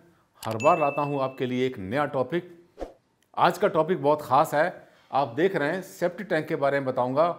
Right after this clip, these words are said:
साथियों, ऐसे तो मैंने बहुत सारे वीडियो डाले हैं सेप्टिक टैंक पर, पर कुछ ऐसे सवाल होते हैं जो थोड़ा सा साइड होकर चलते हैं और बाद में पता चलता है कि कौन से सवाल हमसे छूट गए। जी हाँ, आज मैं लूँगा बहुत सारे सवाल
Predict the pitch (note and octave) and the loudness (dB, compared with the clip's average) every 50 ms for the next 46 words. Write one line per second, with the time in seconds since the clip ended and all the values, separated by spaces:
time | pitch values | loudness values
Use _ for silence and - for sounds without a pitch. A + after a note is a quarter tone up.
0 | - - - _ _ _ _ _ _ _ _ _ _ _ _ - - - C3+ C#3+ | -10 -18 -20 _ _ _ _ _ _ _ _ _ _ _ _ -14 -4 -2 -2 0
1 | C#3 E3+ E3+ F3 - C3 C#3 - - G3 F#3+ G3 F#3 E3+ E3 E3+ E3 C#3+ A2 A#2+ | 0 0 -2 -2 2 2 2 2 2 0 -2 -2 0 0 0 0 0 0 0 2
2 | D3+ F3+ F3 - E3+ D#3 D3+ C#3+ B2+ C3 B2+ D3 C#3+ B2+ B2 A#2+ C3 B2 A#2+ C3 | 2 2 2 0 0 2 2 0 0 -2 -2 -2 0 0 0 0 0 0 -2 -2
3 | C#3+ C#3+ C#3+ - - _ _ _ _ _ _ - - - C#3 C3+ C3 F3+ D#3+ D#3+ | -4 -6 -8 -14 -20 _ _ _ _ _ _ -20 -10 -8 -8 -8 -8 -6 -2 0
4 | C#3+ C3+ B2+ - C3+ C3+ C#3 - - - - _ _ _ _ _ _ _ _ _ | 0 0 0 0 0 0 0 -2 -6 -16 -20 _ _ _ _ _ _ _ _ _
5 | _ _ D#3+ D#3 - - - A3 G#3+ G#3+ - - C#3+ D3+ D#3+ B3+ B3+ F#3+ F#3 E3 | _ _ 0 0 0 0 0 -2 -2 -2 -2 2 2 2 4 4 0 0 2 2
6 | D3 D3 D3 C3+ C3 B2+ C3 C#3 C3+ C3+ C#3 C#3+ C3+ B2+ - - - _ - C3+ | 4 4 4 4 0 -2 -2 -2 -2 0 0 -2 -2 -4 -8 -16 -20 _ -2 -2
7 | C#3 C#3 - D#3+ F3+ E3 - - D3 - - - - C#3 D#3 D3+ B2+ B2 B2+ B2+ | 0 2 2 2 2 2 0 -2 -2 -4 -4 -2 0 2 2 2 0 -4 -6 -6
8 | B2+ - A#2+ A2+ G2+ A#2+ A#2 A2+ C3 D3 D3+ - - - _ _ _ _ - D#3 | -4 -4 -4 -4 -4 -6 -6 -6 -6 -8 -8 -10 -16 -20 _ _ _ _ 0 2
9 | D#3+ C#3 A#2+ G#2+ B2 C3 C#3+ D#3+ A3 A3+ F#3 F#3+ F3 E3+ D#3 - C#3 C3 B2+ C#3+ | 2 2 2 4 4 4 4 4 0 0 2 2 2 2 0 0 -2 0 0 0
10 | C3+ C3+ C#3 D#3+ C#3+ - C3+ C#3+ D3+ C#3 D#3 - - A2 A2+ C3 C#3 C3+ B2 A#2 | 0 0 -2 -6 -8 -6 -6 -6 -4 -4 -6 -8 -4 -4 -2 -2 -2 -4 -6 -8
11 | C3 A#2 - - G#2+ F#2+ F2+ F#2+ F2+ - - _ _ _ _ _ _ _ _ _ | -12 -10 -10 -10 -10 -10 -10 -12 -14 -16 -20 _ _ _ _ _ _ _ _ _
12 | _ _ _ _ _ _ _ _ - A#2 D3+ E3+ D#3+ B2+ G2 - - - - _ | _ _ _ _ _ _ _ _ -6 -2 0 2 2 2 0 -4 -10 -18 -20 _
13 | _ _ _ _ _ _ - C3 D#3 F#3 G3 F3 F#3+ G3 F3+ D3+ D3+ D#3+ F3 F3+ | _ _ _ _ _ _ 2 4 6 6 6 4 0 0 0 0 0 0 2 0
14 | D#3+ B2+ - - C3 D3+ F#3+ G#3+ G#3 G3+ E3 E3 E3+ - - C#3 C3 C3 C#3 D#3+ | 0 0 -4 -2 2 4 6 6 6 6 6 4 4 2 2 6 6 6 6 6
15 | E3 | 2